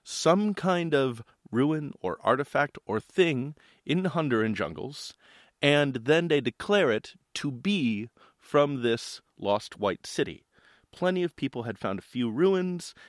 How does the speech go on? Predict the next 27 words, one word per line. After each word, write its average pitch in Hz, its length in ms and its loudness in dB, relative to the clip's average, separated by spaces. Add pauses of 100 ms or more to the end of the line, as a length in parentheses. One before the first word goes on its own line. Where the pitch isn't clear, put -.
and 120 160 -2
said, 110 360 0 (200)
"Well, 214 220 6
there 185 180 2
it 190 80 2
is, 110 220 0
we 120 140 -4
discover 117 440 -2
it." - 120 -14 (120)
But 135 320 6 (360)
one 156 300 0
thing 156 260 -4
to - 60 -4
kind 113 220 -2
of - 120 -6
cut - 180 -4
through 120 200 -2
all 101 100 0
the 101 40 -6
B 95 220 -4
S 104 260 -4
when 101 120 -4
I 95 60 -2
was 92 120 -6
looking 101 240 -6
into 110 240 -4
this - 400 -10